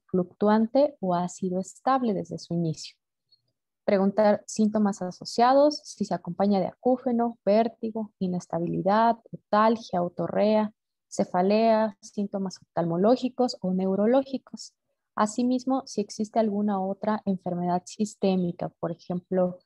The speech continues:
diabetes, hipertensión arterial, problemas tiroideos, si ha tenido algún antecedente de algún traumatismo cráneoencefálico,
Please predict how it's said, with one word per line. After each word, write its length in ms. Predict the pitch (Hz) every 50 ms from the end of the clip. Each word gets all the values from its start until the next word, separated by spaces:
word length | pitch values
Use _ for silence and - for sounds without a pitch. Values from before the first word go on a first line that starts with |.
| _ _ _ -
diabetes, 560 | 269 269 247 220 196 190 - - 202 - -
hipertensión 500 | 208 - 202 - - 180 180 - - 170
arterial, 680 | 170 165 - _ - 170 175 190 196 208 208 202 208 -
problemas 540 | - - 180 175 180 170 165 165 165 - _
tiroideos, 960 | _ - - 160 160 160 160 165 175 196 214 220 214 208 214 214 - - _ _ _ _ _ _ _ _ _
si 440 | - - - 208 202 196 196 196 - -
ha 300 | - 196 196 202 202 202 _ _ -
tenido 340 | 214 208 208 208 202 208 196
algún 300 | 196 202 214 226 240 240
antecedente 640 | 233 226 190 185 - - 175 175 180 190 - 196
de 80 | 185 175
algún 320 | 165 170 170 175 180 185
traumatismo 1000 | - - 180 175 175 165 165 165 165 - 180 190 185 - 190 185 185 180 - - _ _
cráneoencefálico, 1300 | - 196 185 170 165 165 160 165 165 - - - _ - 196 202 214 226 233 233 - - 381 381 _